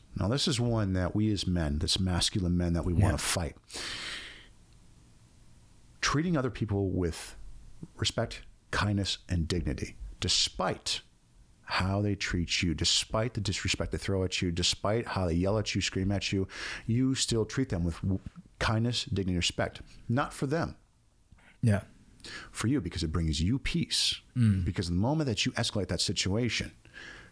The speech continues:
Speaker 1: you may end up getting in trouble. You may end
Speaker 2: Yeah.
Speaker 1: up getting your ass handed by someone that you don't know is better than you,
Speaker 2: Yeah.
Speaker 1: or someone decides to pull a gun on you.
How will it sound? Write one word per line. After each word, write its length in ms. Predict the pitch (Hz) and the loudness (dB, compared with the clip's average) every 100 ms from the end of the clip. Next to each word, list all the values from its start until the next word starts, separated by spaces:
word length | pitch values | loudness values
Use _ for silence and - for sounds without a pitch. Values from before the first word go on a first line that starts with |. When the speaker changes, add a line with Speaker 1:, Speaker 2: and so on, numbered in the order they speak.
| - - | -20 -6
Speaker 1:
you 60 | 95 | 0
may 100 | 98 | 2
end 160 | 92 - | 0 -2
up 120 | - - - - - - - - | -8 -16 -20 -20 -20 -20 -20 -4
getting 220 | 85 87 | 0 2
in 80 | 101 | 2
trouble. 320 | - 170 - - _ | 0 -2 -4 -12 _
You 80 | 85 | 0
may 60 | 85 | 4
end 60 | 95 | 4
Speaker 2:
Yeah. 80 | |
Speaker 1:
up 60 | 92 | 4
getting 240 | 107 104 | 2 2
your 140 | 107 107 | 2 2
ass 200 | 110 107 | 0 0
handed 220 | 123 117 | 0 0
by 140 | 90 90 | 0 0
someone 380 | 104 101 104 | 0 2 2
that 220 | 101 95 104 | 2 0 0
you 100 | 104 | 2
don't 240 | 101 120 | 0 0
know 320 | 117 117 104 | 2 2 2
is 180 | 101 120 | 0 0
better 280 | 107 123 123 | 2 2 2
than 140 | 110 | 2
you, 160 | 107 107 | 2 4
Speaker 2:
Yeah. 100 | 120 | 4
Speaker 1:
or 80 | 120 | 2
someone 220 | 98 139 | 2 0
decides 280 | 143 - 135 | 0 0 0
to 60 | 131 | -2
pull 200 | 151 147 | -2 0
a 40 | |
gun 200 | 151 190 | 0 0
on 120 | |
you. 60 | 107 | 0